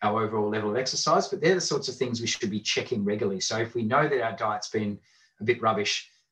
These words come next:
you can speak to a dietitian, you can go to your G P, and you can even be put on a healthcare plan to see a, to see a dietitian, to potentially see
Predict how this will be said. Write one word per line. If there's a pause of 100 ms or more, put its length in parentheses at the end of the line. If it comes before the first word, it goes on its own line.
(220)
you
can
speak
to
a
dietitian,
you
can
go
to
your
G
P,
and
you
can
even
be
put
on
a
healthcare
plan (300)
to
see
a, (200)
to
see
a
dietitian, (320)
to
potentially
see